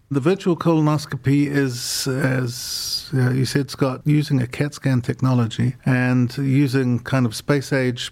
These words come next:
programming to reconstruct a three-dimensional model of the colon from the information that the cat scan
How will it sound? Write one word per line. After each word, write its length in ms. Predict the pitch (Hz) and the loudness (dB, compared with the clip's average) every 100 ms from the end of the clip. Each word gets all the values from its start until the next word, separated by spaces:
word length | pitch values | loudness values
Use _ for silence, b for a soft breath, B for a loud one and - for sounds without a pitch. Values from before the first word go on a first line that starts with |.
| - | -4
programming 680 | - 160 151 123 120 120 120 | 0 2 2 2 4 2 2
to 180 | - 117 | 0 2
reconstruct 800 | 123 143 - 117 - 127 120 | 4 2 0 -2 0 -2 -2
a 60 | 117 | -8
three-dimensional 760 | - 127 120 117 127 - 127 117 | -2 -2 0 2 0 0 0 2
model 340 | 117 120 120 | 2 2 0
of 120 | 117 | -2
the 80 | 123 | -6
colon 500 | - 139 127 123 120 - | -4 0 2 2 0 -4
from 280 | - 127 123 | 0 0 2
the 100 | 123 | 2
information 580 | 123 127 117 113 - | 2 2 2 2 0
that 140 | 117 117 | 0 0
the 80 | 113 | -2
cat 240 | - 123 | -2 -4
scan 420 | - 117 107 107 | -4 -2 0 -2